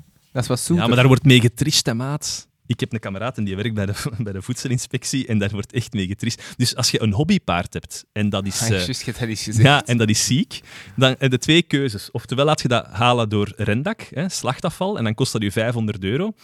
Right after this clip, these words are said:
Speaker 2: Of je injecteert dat in een voedselketen en dan levert u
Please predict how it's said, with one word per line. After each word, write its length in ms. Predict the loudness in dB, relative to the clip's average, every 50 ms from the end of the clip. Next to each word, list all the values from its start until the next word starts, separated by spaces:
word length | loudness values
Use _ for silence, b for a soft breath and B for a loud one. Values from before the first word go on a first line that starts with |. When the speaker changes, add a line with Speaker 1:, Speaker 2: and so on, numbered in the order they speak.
| B B B B
Speaker 2:
Of 220 | B -4 -4 -4 -6 -6
je 80 | -2
injecteert 480 | 0 0 2 0 0 -2 -2 -2 -2 -2
dat 100 | -2 -4
in 100 | -4 -4
een 60 | -6
voedselketen 800 | -6 -6 -6 -6 -6 -8 -8 -8 -8 -8 -8 -6 -6 -8 -8 -6
en 120 | -4 -4
dan 100 | -2 -2
levert 360 | 0 0 -2 -2 -2 -4 -4
u 180 | -4 -4 -4